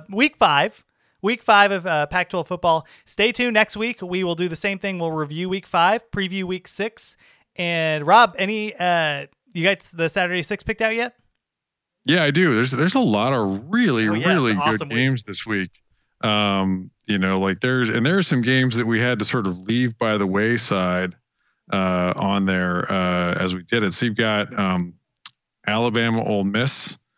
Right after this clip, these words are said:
Speaker 2: Uh, we've got Notre Dame and why am I,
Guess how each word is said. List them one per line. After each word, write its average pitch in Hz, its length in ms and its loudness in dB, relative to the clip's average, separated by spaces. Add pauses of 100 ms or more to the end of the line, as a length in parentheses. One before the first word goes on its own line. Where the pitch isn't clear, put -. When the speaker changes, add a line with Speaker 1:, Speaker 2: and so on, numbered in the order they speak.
(300)
Speaker 2:
Uh, 92 520 0
we've 95 300 -2
got 95 320 0
Notre 104 460 -2
Dame 110 460 0 (100)
and 95 600 0 (520)
why 92 120 -6
am 90 120 -2
I, 90 40 0